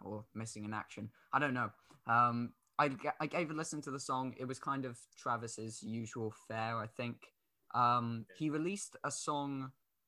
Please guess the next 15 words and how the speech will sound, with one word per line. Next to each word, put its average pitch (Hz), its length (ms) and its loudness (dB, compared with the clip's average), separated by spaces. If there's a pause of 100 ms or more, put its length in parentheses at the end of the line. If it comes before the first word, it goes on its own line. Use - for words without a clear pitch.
(460)
a - 60 -14
couple 135 380 -4
of 110 80 -8 (280)
weeks 139 380 -6
ago 165 480 -12
called 120 320 -4
The 113 80 -4
Plan, 139 480 0 (140)
which 117 240 -8
was 117 160 -6
from 117 540 2 (120)
the 113 180 -2
soundtrack 120 500 -2 (100)
for - 80 -10
Tenet, 110 480 -6